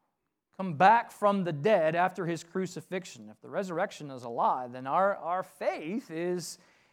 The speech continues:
is a useless exercise. And he goes on to say this, "If only for this life we have hope in Christ, we're to be pitied more than all men."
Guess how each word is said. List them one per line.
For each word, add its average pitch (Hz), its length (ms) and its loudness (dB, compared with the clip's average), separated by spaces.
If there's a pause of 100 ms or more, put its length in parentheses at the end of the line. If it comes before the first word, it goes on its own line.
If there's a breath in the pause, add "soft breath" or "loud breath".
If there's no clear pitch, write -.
is 156 140 -6
a 160 60 -2
useless 165 600 -2
exercise. 117 1080 -8
And 139 100 -10
he 180 180 -6 (200)
goes 151 160 0
on 277 160 6
to 180 80 -2
say 170 220 0
this, 190 300 4
"If 185 200 0
only 302 320 4
for 226 180 4
this 202 260 2
life 214 360 6
we 170 160 0
have 185 260 2
hope 185 320 2
in 160 120 -2
Christ, 180 640 -4 (1900)
we're 190 120 6
to 294 40 4
be 233 100 4
pitied 196 400 4
more 202 240 4
than 208 140 2
all 220 220 8
men." 214 480 0